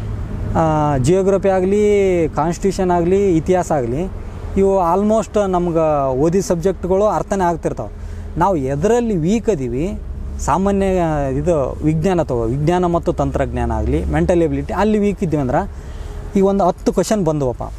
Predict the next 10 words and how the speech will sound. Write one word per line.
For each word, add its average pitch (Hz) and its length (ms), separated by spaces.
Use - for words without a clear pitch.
ಅದರಲ್ಲಿ 220 300
ಒಂದು 208 380
ಎರಡು 202 420
ಮೂರು 220 260
ಬಿಡಿಸ್ತಿರ್ತೀವಿ, 202 560
ಏಳು 208 400
wrong 180 240
ಆಗ್ತಿರ್ತಾವೆ. 120 500
ನಾವು 190 140
ಇಲ್ಲಿ 202 280